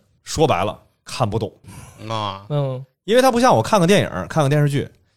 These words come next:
Speaker 3: 嗯。
Speaker 1: 有故事情节，
Speaker 3: 嗯。
Speaker 1: 哎，有这个起因、经过、结果，
Speaker 3: 对，有前因后果，
Speaker 1: 是吧？
Speaker 3: 是吧？
Speaker 1: 前因后果这些事儿。
Speaker 3: 对。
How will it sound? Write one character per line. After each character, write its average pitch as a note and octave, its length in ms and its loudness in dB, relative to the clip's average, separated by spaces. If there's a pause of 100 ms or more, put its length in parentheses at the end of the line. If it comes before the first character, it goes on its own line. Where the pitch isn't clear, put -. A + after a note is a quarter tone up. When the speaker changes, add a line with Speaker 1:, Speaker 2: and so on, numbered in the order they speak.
Speaker 3:
嗯。 C3+ 300 -10
Speaker 1:
有 A#2+ 180 0
故 D#3+ 240 -4
事 A2+ 120 -2
情 F2+ 360 -4
节， C3 220 -6 (100)
Speaker 3:
嗯。 A2 280 -16
Speaker 1:
哎， F#2+ 180 -6 (140)
有 A2+ 260 -2
这 C#3+ 160 2
个 A#2+ 160 2
起 A2 240 -2
因、 D3 140 4
经 D#3+ 180 2
过、 D3 140 4
结 C3+ 200 2
果， C#3 140 2
Speaker 3:
对， - 0 -
有 G2+ 220 0
前 D3 160 0
因 F3+ 100 4
后 F3 80 4
果， B2 80 4
Speaker 1:
是 A2+ 140 2
吧？ - 40 -6
Speaker 3:
是 B2 60 -2
吧？ C3+ 60 0
Speaker 1:
前 C3+ 100 2
因 D3 100 2
后 C#3+ 120 2
果 G#2 160 0
这 B2+ 80 0
些 D3+ 120 4
事 D#3+ 120 0
儿。 E3 80 2
Speaker 3:
对。 - 60 -16